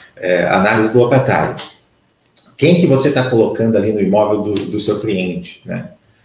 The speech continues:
É, eu falo que é a parte mais importante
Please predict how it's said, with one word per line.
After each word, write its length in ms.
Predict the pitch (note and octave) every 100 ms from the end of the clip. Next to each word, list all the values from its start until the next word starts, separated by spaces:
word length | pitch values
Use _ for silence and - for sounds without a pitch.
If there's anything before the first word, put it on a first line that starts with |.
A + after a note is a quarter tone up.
| _ _
É, 600 | F#2+ F2+ F2+ F2+ F2 F2 - - -
eu 100 | A2+
falo 200 | F3 E3
que 60 |
é 40 | C#3
a 40 |
parte 200 | C3+ -
mais 160 | B2 -
importante 560 | A#2 A#2+ D3+ - G2